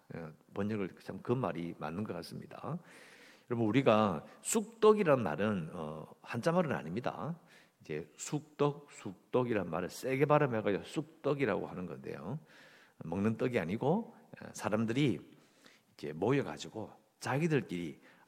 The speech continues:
아주 작은 목소리로 이렇게 자꾸 뭘 이야기를 하는 거예요. 이야기를 하면서 뭔가 자꾸 이게 의견을 나눠. 그 모습이 쑥떡쑥떡 아니면 쑥떡공론이라고 하는 거죠.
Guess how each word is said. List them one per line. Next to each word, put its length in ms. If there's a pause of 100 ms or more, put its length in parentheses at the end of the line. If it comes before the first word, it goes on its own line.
아주 640
작은 320
목소리로 880 (320)
이렇게 460
자꾸 440
뭘 160
이야기를 480
하는 140
거예요. 180 (800)
이야기를 380
하면서 600 (200)
뭔가 280
자꾸 380
이게 220
의견을 560
나눠. 360 (840)
그 100
모습이 800
쑥떡쑥떡 1040
아니면 480 (460)
쑥떡공론이라고 1200
하는 200
거죠. 200